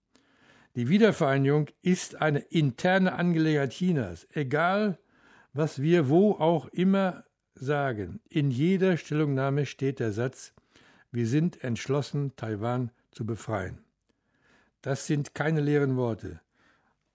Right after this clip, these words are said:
Das ist alles, was ich zu sagen habe. Ich war sehr klar, aber Ihre Vorschläge waren es auch.“ Vance bedankte sich für die offenen Worte. Nur so könnten Probleme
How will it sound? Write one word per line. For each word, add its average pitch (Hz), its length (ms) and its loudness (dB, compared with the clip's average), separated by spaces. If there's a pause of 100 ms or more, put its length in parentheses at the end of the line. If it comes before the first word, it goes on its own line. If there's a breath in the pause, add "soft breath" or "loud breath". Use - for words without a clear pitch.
(320)
Das 107 160 -4
ist 104 140 -8
alles, 147 360 -2
was 123 80 -2
ich 120 80 -6
zu 135 120 -8
sagen 98 340 -6
habe. 82 180 -12 (240)
Ich - 180 -18
war 127 160 0
sehr 104 200 -4
klar, 156 500 -4 (560 soft breath)
aber 120 220 -6
Ihre 120 200 -2
Vorschläge 123 560 -2
waren 110 220 -4
es 113 140 -4
auch.“ 87 400 -14 (1300)
Vance 113 560 -2 (600)
bedankte 120 440 -4
sich 135 180 -6
für 123 120 -6
die 110 80 -6
offenen 113 360 -6
Worte. 127 480 -6 (340 soft breath)
Nur 107 180 -2
so 123 300 2
könnten 123 320 -4
Probleme 117 560 -2